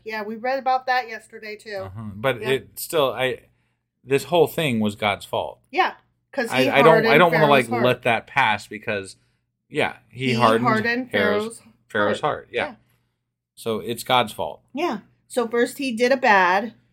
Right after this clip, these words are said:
Speaker 1: and then he did lots of bad and killed lots of people.
Speaker 2: He likes to say Egypt did the bad, but he made Egypt do the bad.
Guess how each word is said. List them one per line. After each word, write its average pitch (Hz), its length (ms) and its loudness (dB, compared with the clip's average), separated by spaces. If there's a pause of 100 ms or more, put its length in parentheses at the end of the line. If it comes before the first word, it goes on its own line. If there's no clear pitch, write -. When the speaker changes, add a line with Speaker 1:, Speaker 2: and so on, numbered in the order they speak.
(260)
Speaker 1:
and 208 200 -2
then 220 320 2
he 226 340 -2
did 220 500 -2 (220)
lots 233 480 2
of 226 120 -2
bad 208 280 4
and 202 160 -2
killed 208 200 -6
lots 202 240 0
of 196 60 -18
people. - 540 -16
Speaker 2:
He 139 120 0
likes 135 220 2
to 135 80 -10
say 123 220 -4
Egypt 120 500 -6
did 104 160 -6
the 95 60 -12
bad, 87 320 -6 (480)
but 120 120 -4
he 131 140 -8
made 131 280 0
Egypt 98 320 -6
do 95 140 -12
the 87 80 -14
bad. 82 280 -12